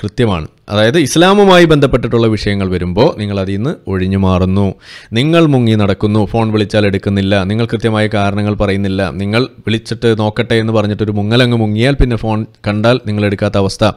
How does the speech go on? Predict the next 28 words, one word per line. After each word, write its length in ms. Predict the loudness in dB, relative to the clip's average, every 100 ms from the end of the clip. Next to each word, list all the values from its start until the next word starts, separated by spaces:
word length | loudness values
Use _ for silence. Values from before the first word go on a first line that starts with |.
| -6 -8
അത് 120 | -2 0
എസൻസിൻ്റെ 400 | 0 -2 0 2
മാത്രമല്ല, 600 | 0 0 0 2 0 0
റിഡക്റ്റീവ് 400 | 0 0 0 0
ചാനലിലുള്ള 720 | 0 0 0 2 2 2 -2 -6 -20 -12 0
ഉവൈസ് 340 | 4 4 6
വിളിക്കുമ്പോൾ 520 | 4 4 2 4 2 2
ഉണ്ടാവുന്ന 380 | 0 2 2 2
കാര്യങ്ങൾ 500 | 0 0 0 0 -2 -8 -8
ഇത്, 240 | -4 -4 -2
ഇതുപോലെ 400 | -2 2 2 2
തന്നെയാണ് 240 | 2 2
നമുക്ക് 220 | 2 0 0
പറയാനുള്ളത്. 640 | 0 0 0 0 -2 -4
അവിടെ 200 | -4 -2
നിങ്ങൾ 200 | -2 -4
ഫോൺ 160 | -2 -2 0
എടുക്കാറില്ല. 560 | 0 -2 -2 0 -2 -4 -14 -20 -20 -18 -4
ഏഹ്, 160 | -2 2
റിഡക്റ്റീവ് 340 | 2 2 2
ചാനലിൽ 320 | 2 2 2
പല 240 | 2 2 4
വിഷയങ്ങളിൽ 520 | 2 2 2 2 2
നിങ്ങൾ, 360 | 2 4 4 2 -6 -4
ഏഹ്, 100 | -2
സംവാദത്തിന് 520 | 0 2 2 0 -2
വേണ്ടിയിട്ട് 500 | 0 -2 0 0 0
ശ്രമിച്ചിട്ട് 580 | 0 -2 0 0 -2